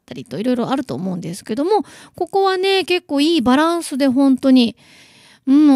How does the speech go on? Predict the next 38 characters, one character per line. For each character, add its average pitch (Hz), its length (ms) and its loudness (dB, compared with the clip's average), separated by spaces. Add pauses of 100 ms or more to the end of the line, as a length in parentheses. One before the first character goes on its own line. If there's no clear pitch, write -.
美 294 60 6
味 302 60 2
し 285 220 -2
い 254 40 0
し - 160 -4
で 160 140 -6
す - 120 -12
ね。 214 300 0 (480)
ま 381 140 0
ず、 269 280 0 (400)
こ 370 120 -4
の 370 460 0
名 302 200 0
前、 359 540 0 (100)
三 349 380 0
味 277 120 0
と 220 120 -2
い 208 80 -2
う 202 80 -2
名 214 100 0
前 214 380 -2
の 277 400 -2 (880)
コ 427 180 -2
ン 453 60 -2
セ 339 120 -2
プ - 80 -12
ト 185 100 -6
も 175 120 -6
あ 202 60 -4
る 202 100 -6
ん - 20 -8
で 143 100 -8
す - 100 -12
け - 80 -16
ど - 120 -10
も、 285 320 2 (300)
実 311 140 2
の 427 60 0